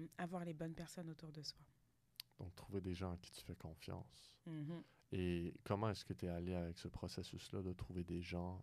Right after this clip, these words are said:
Speaker 2: qui voulaient bâtir ça avec toi, euh,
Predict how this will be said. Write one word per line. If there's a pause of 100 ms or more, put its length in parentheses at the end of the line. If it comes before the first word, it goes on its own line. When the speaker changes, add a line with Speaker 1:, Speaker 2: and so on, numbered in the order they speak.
(160)
Speaker 2:
qui (880)
voulaient
bâtir
ça
avec
toi, (500)
euh,